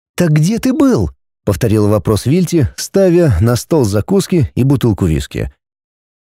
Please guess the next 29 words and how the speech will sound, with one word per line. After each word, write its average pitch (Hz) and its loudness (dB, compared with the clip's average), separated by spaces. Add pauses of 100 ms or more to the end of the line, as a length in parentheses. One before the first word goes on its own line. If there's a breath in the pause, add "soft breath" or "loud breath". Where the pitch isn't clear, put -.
(100)
«Если 113 0
я 117 0
тебе 113 0
слово 123 0
дам, 123 2
что 110 -2
был 107 0
по 104 -2
работе, 95 0
по 90 -4
очень 98 0
важному 104 0
делу, 67 -4
ты 95 -2
мне 90 0
поверишь?» 98 -2 (720)
«Не 226 2
знаю». 143 0 (640)
«Я 90 -2
был 104 0
по 110 0
работе». 80 -2 (420)
«А 127 -2
почему 226 0
выпивший?» 175 0 (800)
«Зашел 104 0
в 101 0
бар, 87 0
понаблюдал. 92 0